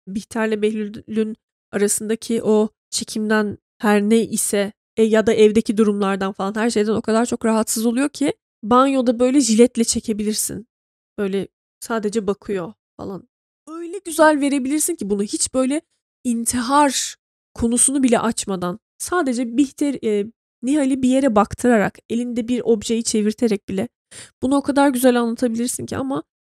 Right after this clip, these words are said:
hiç kimse o detaylara dokunmadan geçmeyi çe-, seçmiş. Belki bir gün Nihal'e de bu şekilde odaklanan, ya herkes Behlül ile Bihter'in arasındaki aş-, ateşli aşka, sikişmeye falan odaklanıyor. Nihal'in içsel savaş-, savaşmasını falan kim merak etsin, kim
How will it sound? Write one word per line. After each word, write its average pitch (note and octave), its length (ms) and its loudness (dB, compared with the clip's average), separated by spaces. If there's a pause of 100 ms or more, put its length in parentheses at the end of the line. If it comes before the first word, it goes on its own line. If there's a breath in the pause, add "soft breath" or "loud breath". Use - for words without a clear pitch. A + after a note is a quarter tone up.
(140)
hiç - 140 0
kimse F#4+ 380 2
o D#4+ 140 8
detaylara D4+ 540 6
dokunmadan B3 540 -2
geçmeyi A3 340 -4
çe-, A3+ 200 -4 (120)
seçmiş. - 500 -10 (100)
Belki C#4 300 0
bir C#4 60 4
gün A#3+ 240 -4 (240)
Nihal'e A3+ 380 2
de G#3+ 220 2 (220)
bu A3 60 0
şekilde G3+ 360 0
odaklanan, G3+ 640 0
ya - 120 -8
herkes - 440 -2
Behlül B3 280 -4
ile A3 160 -4
Bihter'in G#3+ 320 -6
arasındaki - 500 -8
aş-, - 200 -8
ateşli - 400 -6
aşka, A3+ 380 -4 (320)
sikişmeye A3 480 -4
falan A3 240 0
odaklanıyor. G3 560 -6
Nihal'in A#3+ 440 -4 (280)
içsel B3+ 520 -4 (280)
savaş-, A#3 420 -2 (280)
savaşmasını A3 680 -4
falan G#3+ 300 -8
kim C#4 220 -6
merak G3 340 -4
etsin, A3 300 -8
kim C4 260 -8